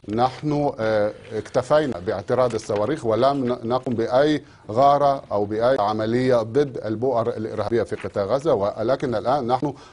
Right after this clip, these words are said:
في مرحلة أخرى. نحن سنعمل على الصعيد العسكري من أجل إحباط العمليات الإرهابية ضدنا، من أجل وضع حد للاعتداءات الصاروخية، وبنفس الوقت نحن نحشد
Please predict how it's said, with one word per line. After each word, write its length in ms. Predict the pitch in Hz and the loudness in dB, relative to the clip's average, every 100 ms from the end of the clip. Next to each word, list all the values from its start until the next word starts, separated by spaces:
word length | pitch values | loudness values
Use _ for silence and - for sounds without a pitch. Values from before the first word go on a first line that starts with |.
| - | -8
في 140 | 123 | 0
مرحلة 600 | 123 151 143 139 135 123 - | 2 2 2 0 2 2 2
أخرى. 360 | 127 110 107 | -2 0 -2
نحن 340 | 101 120 139 127 | 0 -2 -2 -4
سنعمل 600 | 113 127 139 110 101 98 | -2 2 2 2 -2 0
على 240 | 113 123 | 2 0
الصعيد 500 | 113 110 110 123 117 - - - - 107 | -2 -2 0 0 -2 -10 -20 -20 -6 -2
العسكري 760 | 104 101 147 170 180 175 175 | 0 2 2 0 -2 0 0
من 200 | 110 104 | -2 -6
أجل 520 | 110 127 120 120 107 | 0 0 0 -2 -4
إحباط 400 | 95 101 135 117 - - - - | -8 0 2 2 -2 -16 -12 -6
العمليات 680 | 107 101 107 107 120 113 | -2 -2 -2 0 0 0
الإرهابية 540 | 107 107 104 98 113 101 | -2 -6 -6 -2 0 0
ضدنا، 340 | 117 147 147 | 0 -2 -2
من 200 | 107 101 | -4 -2
أجل 240 | 101 117 113 | -2 0 2
وضع 280 | 117 110 | 2 2
حد 200 | 104 110 | 0 -2
للاعتداءات 640 | 104 87 87 107 90 104 107 | -4 -6 -8 -6 -4 -4 -6
الصاروخية، 460 | 101 101 98 156 | -8 -8 -4 -2
وبنفس 460 | 131 95 113 147 151 | -2 -2 -4 -4 -2
الوقت 300 | 139 147 - - - - | 0 0 -2 -20 -20 -6
نحن 280 | 113 120 104 | -4 -4 -2
نحشد 380 | 117 - 127 | -4 -2 -4